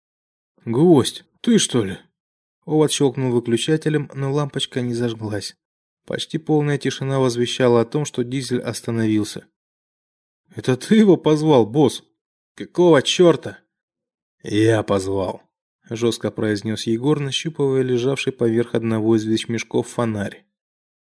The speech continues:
«Есть возражения?» «Тебе, конечно, виднее, босс», неуверенно начал бульдозер.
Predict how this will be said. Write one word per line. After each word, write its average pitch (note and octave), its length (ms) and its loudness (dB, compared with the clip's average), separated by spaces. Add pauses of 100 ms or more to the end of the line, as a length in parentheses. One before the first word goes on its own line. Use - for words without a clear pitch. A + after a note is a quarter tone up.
(140)
«Есть B2 340 -4
возражения?» A#2+ 840 2 (1400)
«Тебе, G2+ 320 -4
конечно, C3+ 480 -2
виднее, C3 600 2
босс», - 400 -10 (480)
неуверенно A2+ 560 0
начал G#2+ 300 -4
бульдозер. A2 680 -2